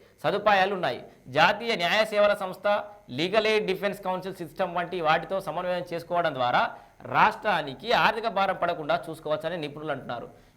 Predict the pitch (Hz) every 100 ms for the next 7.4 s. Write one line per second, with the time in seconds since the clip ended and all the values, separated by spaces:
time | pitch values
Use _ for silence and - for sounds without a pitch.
0 | - 147 226 208 185 214 220 214 170 170
1 | 202 196 175 185 196 190 190 - - 139
2 | 151 202 202 196 185 185 175 196 190 165
3 | 180 151 147 170 180 247 - - _ -
4 | 180 226 214 214 214 214 165 190 208 196
5 | 185 196 190 190 180 175 165 175 175 208
6 | 165 190 190 160 165 156 156 175 165 160
7 | 139 143 147